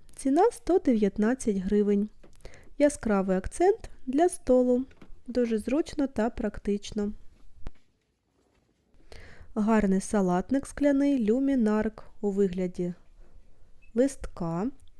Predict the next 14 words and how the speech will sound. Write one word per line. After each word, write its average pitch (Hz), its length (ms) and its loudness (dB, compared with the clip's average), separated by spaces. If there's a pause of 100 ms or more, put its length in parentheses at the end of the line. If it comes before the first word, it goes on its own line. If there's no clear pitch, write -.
(140)
Прозорий, 240 720 0 (200)
діаметр 208 580 -2
двадцять 214 440 -4
три 262 160 -2
сантиметра, 311 760 -2
ціна 254 440 -2
сто 381 280 -4
сорок 214 400 -6
дев'ять 233 360 -2
гривень. 202 500 -4 (540)
У 233 60 -4
нас 320 260 -2
залишився 247 800 -2
один. 208 500 -4